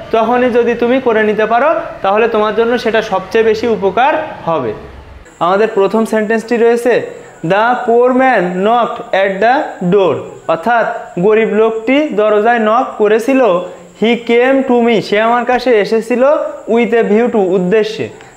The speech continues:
দেখো, আমরা যদি বাংলা অর্থটা দেখতে চাই এমন হবে, সে আমার কাছে এসেছিল কিছু ভিক্ষা করার উদ্দেশ্যে। এই হলুদ অংশটুকু আমরা complete করব। দেখো, কিছু ভিক্ষা করার উদ্দেশ্যে, এখানে যে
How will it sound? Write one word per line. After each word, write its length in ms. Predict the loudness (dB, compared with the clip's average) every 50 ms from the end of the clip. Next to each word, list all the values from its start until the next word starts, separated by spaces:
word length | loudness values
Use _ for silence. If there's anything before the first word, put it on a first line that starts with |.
| -6 -2
দেখো, 200 | -2 0 0 2
আমরা 280 | 2 2 2 2 2
যদি 200 | 2 2 2 0
বাংলা 380 | 0 2 0 0 0 0 0 0
অর্থটা 340 | 0 0 -2 -2 0 0 0
দেখতে 320 | 0 0 0 0 0 0
চাই 260 | 2 2 2 0 -2 -2 -4 -2
এমন 260 | -2 0 0 0 0
হবে, 260 | 0 0 -2 -2 -4 -6 -10 -18 -20 -20 -20 -18 -10
সে 240 | -4 0 2 2
আমার 300 | 2 2 2 2 0 0
কাছে 340 | 2 0 0 2 2 0 0 0 0
এসেছিল 480 | 0 0 2 0 0 0 0 2 2 4 2 2 0 -2 -6 -10 -14 -18 -20 -6 -2
কিছু 500 | 0 0 0 0 0 2 2 2 0 -2 -6 -8 -4 0
ভিক্ষা 500 | 2 2 2 0 0 0 0 0 0 0
করার 360 | 2 2 2 4 4 2 2
উদ্দেশ্যে। 600 | 0 0 0 0 0 0 0 -2 -4 -6 -8 -10 -10 -16 -20 -20 -8 -2
এই 160 | 0 2 2
হলুদ 400 | 2 2 2 2 2 2 2 2
অংশটুকু 480 | 0 0 0 0 0 0 0 0 2 2
আমরা 400 | 2 2 2 2 2 0 0 -2 -4 -10 -16 -6
complete 500 | -2 0 0 0 0 0 0 0 0 0
করব। 300 | -2 -2 -2 0 -2 -2
দেখো, 400 | -2 -2 -2 -2 0 0 0 0 -2 -4 -8 -12 -16 -20 -6 -2
কিছু 500 | -2 -2 0 0 2 2 2 2 0 -2 -2 -2
ভিক্ষা 300 | 0 0 0 0 0 0
করার 300 | 2 2 2 2 2 2 0 0
উদ্দেশ্যে, 580 | -2 -2 0 0 0 0 0 -2 -4 -6 -6 -6 -10 -16 -20 -8 -4
এখানে 380 | -2 0 2 2 2 2 2 2
যে 360 | 2 2 2 2 2 2 0